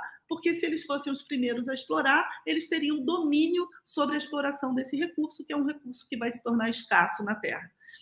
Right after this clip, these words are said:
Então, a ideia de buscar soluções em outros planetas de uma forma totalmente <laughs> antidemocrática, "eu cheguei primeiro, eu domino a Lua", né?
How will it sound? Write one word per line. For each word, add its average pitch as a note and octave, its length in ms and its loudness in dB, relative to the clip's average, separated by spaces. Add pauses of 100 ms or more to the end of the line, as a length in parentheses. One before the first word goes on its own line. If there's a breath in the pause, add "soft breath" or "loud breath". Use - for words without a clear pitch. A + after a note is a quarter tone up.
(140)
Então, B3+ 300 6
a C4+ 100 8
ideia C4 340 4
de C4 120 0
buscar B3+ 360 4
soluções E4 580 6
em B3+ 80 8
outros A#3+ 220 2
planetas G#3 460 4
de G3 60 -4
uma F#3+ 180 -4
forma G#3 320 -2
totalmente E4+ 840 6
<laughs> - 20 10
antidemocrática, B3 880 6
"eu A#3+ 60 8
cheguei B3+ 300 6
primeiro, D4+ 480 10
eu D4+ 100 8
domino C#4+ 340 6
a C4+ 40 10
Lua", A3+ 360 8
né? B3 200 0